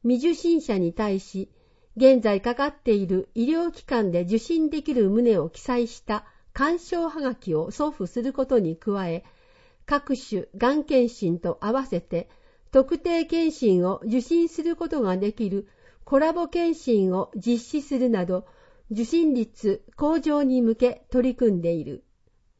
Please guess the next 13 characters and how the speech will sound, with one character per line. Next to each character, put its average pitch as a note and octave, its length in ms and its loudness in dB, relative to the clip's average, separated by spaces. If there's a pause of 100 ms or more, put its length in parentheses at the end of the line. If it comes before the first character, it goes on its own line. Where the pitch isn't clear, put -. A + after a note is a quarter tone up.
(1080)
賛 D4 260 -2
成 C#4+ 240 2
討 B3+ 280 2
論。 E3+ 280 0 (1120)
認 E4 240 4
定 D4 500 2
第 B3+ 440 -2
一 C#4 280 -2
号 C4+ 180 6
に F3 180 0
つ A3+ 140 -6
い F3+ 100 -4
て、 - 300 -6